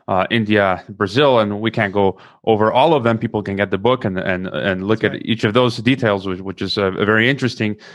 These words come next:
Speaker 1: Uh, but maybe in general, you know, what can you tell us about, you know, the rest of the competition? Uh,
Speaker 2: Right.
Speaker 1: it seemed like India seems to be a really, really a rising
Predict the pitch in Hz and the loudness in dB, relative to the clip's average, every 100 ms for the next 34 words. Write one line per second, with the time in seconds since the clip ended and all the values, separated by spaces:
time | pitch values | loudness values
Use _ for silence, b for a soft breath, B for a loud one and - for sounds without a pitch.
0 | B - 104 104 - 139 143 139 117 127 | B 0 0 2 0 0 0 0 0 0
1 | 123 120 117 110 113 127 131 123 117 120 | 2 2 2 2 2 0 0 -2 0 0
2 | 117 - - b b - 110 113 113 - | 0 -2 -14 b b -6 2 2 2 -2
3 | 113 104 - 110 123 131 120 110 110 104 | 0 0 2 2 2 0 -2 0 0 -2
4 | 101 117 - 110 107 104 104 135 139 131 | -2 -4 -2 -6 -2 0 0 0 0 0
5 | - 135 143 135 117 - 113 - 107 107 | 0 0 2 4 2 0 -4 -2 0 2
6 | 98 120 117 110 120 117 110 104 107 107 | 2 4 2 2 0 2 2 2 0 -2
7 | 95 | -8